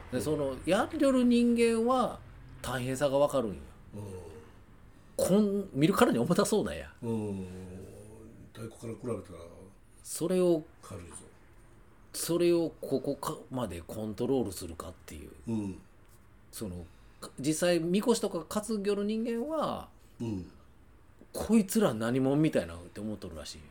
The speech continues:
Speaker 1: あの太鼓台を。
Speaker 2: 太鼓台を。
Speaker 1: これ何や、これでかいの。
Speaker 2: でかいのを。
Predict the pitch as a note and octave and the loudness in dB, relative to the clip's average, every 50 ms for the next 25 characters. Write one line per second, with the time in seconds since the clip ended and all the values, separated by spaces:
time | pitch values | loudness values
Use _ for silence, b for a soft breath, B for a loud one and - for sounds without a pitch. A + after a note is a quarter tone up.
0 | - - - - - - - - - - - - - C#3 C3 C3+ C3 - - C3 | -20 -20 -20 -20 -20 -20 -20 -20 -20 -20 -20 -12 -6 -4 -2 -2 -2 -4 -6 -6
1 | C3+ C3 A#2+ C3 B2 A#2+ G#2+ G2 F2+ E2 - - - - C#3+ D3 C#3+ - D3+ C3 | -4 -2 -2 0 0 0 -2 -2 -4 -8 -12 -12 -4 0 2 2 4 4 4 4
2 | A#2+ A2+ - F3+ - B2+ C3+ D3+ F3+ A3+ B3+ - - C3+ C3 B2 B2 A2+ - - | 4 6 4 6 8 8 8 8 8 8 6 4 2 -2 -4 -2 -4 -2 -2 -2
3 | - - - D#3 C3 F#3+ F3+ - F#3 F#3 C#3+ C#3 C3+ B2+ G#2+ G#2 G#2+ G#2+ G2 - | -2 -2 2 8 10 10 12 12 12 12 12 10 6 2 2 0 0 0 -2 -4